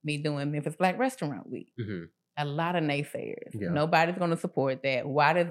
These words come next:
Speaker 1: why is the word black in there?
Speaker 2: Yeah.
Speaker 1: I mean, just so many doubtful people.
Speaker 2: For sure.
Speaker 1: But for me, it was about creating something that I felt was necessary.
Speaker 2: Yeah.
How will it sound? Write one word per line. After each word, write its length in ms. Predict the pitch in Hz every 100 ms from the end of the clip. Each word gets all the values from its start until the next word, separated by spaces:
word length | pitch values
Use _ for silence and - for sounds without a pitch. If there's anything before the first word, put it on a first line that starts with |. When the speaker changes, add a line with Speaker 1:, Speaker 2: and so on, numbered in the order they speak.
| 175
Speaker 1:
why 240 | 180 170
is 60 | 190
the 60 | 185
word 280 | 185 170
black 280 | 165 147 156
in 120 | 135
there? 280 | 160 - -
Speaker 2:
Yeah. 180 | 117 120
Speaker 1:
I 20 |
mean, 220 | 208 247 214
just 200 | 226 -
so 380 | - 165 185 185
many 240 | 180 165
doubtful 480 | 160 156 143 - 143
people. 460 | - 233 247 - 151
Speaker 2:
For 40 |
sure. 260 | - 95 87 _
Speaker 1:
But 220 | 175 -
for 80 | 165
me, 400 | 151 175 196 165
it 60 | 156
was 140 | 156
about 340 | 143 156 143 131
creating 540 | - 143 143 160 170 151
something 360 | 143 143 147
that 100 | 147
I 100 | 139 -
felt 160 | 135
was 140 | 151 -
necessary. 580 | - 180 156 - - -
Speaker 2:
Yeah. 220 | 98 90